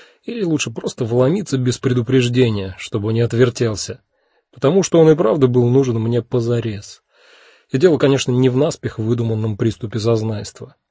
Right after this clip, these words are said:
Зная себя, я не сомневался, что буквально с минуты на минуту до меня наконец-то дойдёт, что я сделал, и как сильно при этом рисковал. И услужливое воображение тут же начнёт подсказывать ослабшему на радостях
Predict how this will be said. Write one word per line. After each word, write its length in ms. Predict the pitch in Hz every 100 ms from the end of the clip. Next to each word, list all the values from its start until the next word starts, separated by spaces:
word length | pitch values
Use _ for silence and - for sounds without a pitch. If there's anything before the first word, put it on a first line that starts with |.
| _ -
Зная 340 | 110 160 196
себя, 360 | 160 151 151 180
я 140 | 156
не 140 | 147 147
сомневался, 600 | 143 143 147 160 139 113
что 180 | -
буквально 420 | 123 151 202 202 156
с 80 |
минуты 320 | 170 196 208 160
на 80 |
минуту 400 | 160 165 185 196
до 100 | 120
меня 240 | 123 147 156
наконец-то 540 | 135 143 170 - -
дойдёт, 440 | 123 127 123 147 147
что 360 | - - 135
я 180 | 123 120
сделал, 600 | 110 113 117 98 98 - _ _ _ _
и 100 | -
как 220 | 123 151 127
сильно 360 | - 175 131
при 200 | 110 131
этом 280 | 135 127 123
рисковал. 720 | 123 - 127 120 120 107 90 _ _ _ _
И 100 | 131
услужливое 880 | 127 135 143 147 139 131 123 120 117
воображение 1040 | 113 117 110 110 110 117 190 185 156 135 123
тут 200 | 240 226
же 120 | 190
начнёт 460 | 165 135 139 147 -
подсказывать 760 | 120 - 127 127 127 120 113
ослабшему 600 | 104 - 123 120 - 113
на 140 | 110 117
радостях 500 | 117 104 - 104